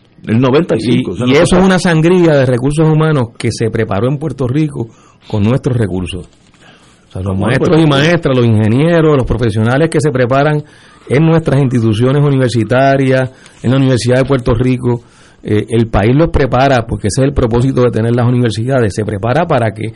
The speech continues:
Speaker 2: puedan brindar el servicio a la sociedad como resultado de su formación educativa en el cual el país, la sociedad invirtió.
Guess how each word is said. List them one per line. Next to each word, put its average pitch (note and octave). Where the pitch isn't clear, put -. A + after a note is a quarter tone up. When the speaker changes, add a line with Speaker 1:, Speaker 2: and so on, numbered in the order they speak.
Speaker 2:
puedan D3+
brindar B2
el G2+
servicio A#2+
a -
la A2
sociedad A#2+
como A2
resultado A#2+
de D#3+
su B2
formación A#2
educativa B2+
en G#2
el G2+
cual A2+
el G#2
país, G#2+
la D3+
sociedad D3
invirtió. G2+